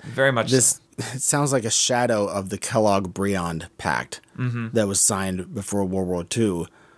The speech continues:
Speaker 2: which said that we renounce war and so then we'll never have war again. That's great. And then they all sign it. And then obviously just relatively soon after that is when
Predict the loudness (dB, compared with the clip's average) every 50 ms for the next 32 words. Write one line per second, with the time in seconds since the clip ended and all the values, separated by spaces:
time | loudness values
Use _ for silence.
0 | _ _ _ 2 2 2 4 4 2 0 0 -2 -2 0 2 2 4 2 2 0
1 | 0 0 0 0 0 -2 -4 -10 -20 -20 _ -14 _ 2 4 4 6 6 4 4
2 | 2 2 2 0 0 -2 -2 -2 -2 -2 0 0 0 -2 -2 -4 -6 -12 _ _
3 | _ _ _ _ _ _ -4 -2 -2 0 2 2 2 2 2 0 0 -2 -2 -2
4 | -2 -2 -2 -2 0 0 0 0 0 0 0 0 -2 -2 -2 0 0 0 0 0
5 | 0 0 0 0 0 0 -2 -2 -2 -2 -4 -4 -4 -6 -6 -6 -8 -10 -10 -10
6 | -10 -10 -8 -8 -6 -6 -2 0 2 2 2 2 2 0 0 -2 -4 -6 -8 -14
7 | -20 _ -20 _ _ _ _ _ -6 -4 -2 -2 0 0 0 -2 -2 -4 -6 -12
8 | _ _ -6 -4 -4 -2 0 0 0 0 0 -2 -2 -2 -4 -4 -4 -8 -12 _
9 | _ _ -20 -18 -16 -10 -6 -4 -4 -4 -4 -4 -4 0 2 2 2 2 2 -2
10 | -4 -2 -2 -2 0 0 0 0 0 -2 -2 -2 -4 -4 -6 -6 -4 -4 -4 -6
11 | -8